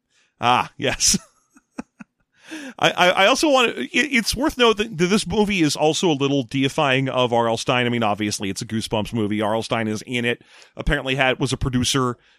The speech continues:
had, had a lot of hands in, in, involved. But there's points where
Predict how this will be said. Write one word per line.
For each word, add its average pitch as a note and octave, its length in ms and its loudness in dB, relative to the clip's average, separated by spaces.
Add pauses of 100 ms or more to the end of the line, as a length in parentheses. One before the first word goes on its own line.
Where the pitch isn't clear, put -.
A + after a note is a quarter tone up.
had, C#3+ 240 0
had D#3 160 0
a - 20 0
lot D3 180 4
of C3 60 0
hands C3 380 0
in, C#3+ 180 -4
in, C#3+ 220 -2
involved. C3 560 0 (320)
But D3 240 0
there's D#3+ 180 2
points G3 360 0
where F3+ 300 2